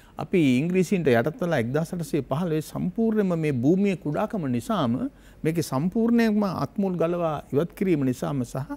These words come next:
මේ සමාජයට මඟ පෙන්වීමක් කළ හැකිව තිබිච්ච කුසලතාපූර්ණ නායකයෝ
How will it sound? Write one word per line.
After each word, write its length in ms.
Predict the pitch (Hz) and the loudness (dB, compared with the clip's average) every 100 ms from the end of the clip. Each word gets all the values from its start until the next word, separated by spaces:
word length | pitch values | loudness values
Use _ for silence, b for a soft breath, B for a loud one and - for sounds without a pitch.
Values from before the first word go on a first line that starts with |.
| - b b b | -14 b b b
මේ 120 | 202 | 2
සමාජයට 600 | - 165 180 208 233 226 | 2 -2 0 0 0 2
මඟ 240 | 147 127 190 | 2 4 6
පෙන්වීමක් 520 | 214 233 240 226 - | 6 6 2 2 2
කළ 200 | 156 175 | 4 6
හැකිව 340 | 214 226 247 233 | 6 4 2 0
තිබිච්ච 400 | 247 233 - 233 | 0 -4 -4 -4
කුසලතාපූර්ණ 1300 | 160 - 240 254 254 254 - 254 262 285 330 214 139 | -2 0 0 2 0 -2 -4 -2 -2 -4 -2 -2 0
නායකයෝ 600 | 147 262 226 - 135 | 2 4 4 2 -4